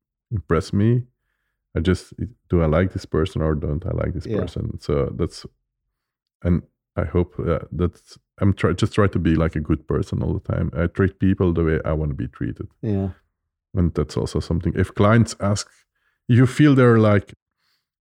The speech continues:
Speaker 1: wanting you to do something that you really don't wanna do, or the, the vibe is not good, I
Speaker 2: Mm-hmm.
Speaker 1: just say no, I don't, and I don't do the job.
Speaker 2: Yeah. Yeah, I, uh, that all sounds just like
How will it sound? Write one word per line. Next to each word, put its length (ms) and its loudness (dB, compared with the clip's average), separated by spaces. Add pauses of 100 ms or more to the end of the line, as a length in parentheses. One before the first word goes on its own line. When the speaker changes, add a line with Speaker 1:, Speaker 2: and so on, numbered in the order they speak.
Speaker 1:
wanting 400 4
you 160 4
to 100 -4
do 140 2
something 320 0
that 180 0
you 80 2
really 380 2
don't 200 4
wanna 220 2
do, 300 4 (100)
or 240 0
the, 320 0 (300)
the 100 -2
vibe 380 0
is 120 -4
not 200 0
good, 400 2
I 100 -6
Speaker 2:
Mm-hmm. 100 2
Speaker 1:
just 240 -2
say 140 -2
no, 220 0
I 40 -2
don't, 260 -4
and 160 -4
I 60 -4
don't 280 -4
do 80 -6
the 100 -8
job. 280 -10 (140)
Speaker 2:
Yeah. 240 -12 (1500)
Yeah, 400 2
I, 400 2
uh, 440 0 (1040)
that 220 4
all 160 4
sounds 400 2
just 280 -4
like 260 -2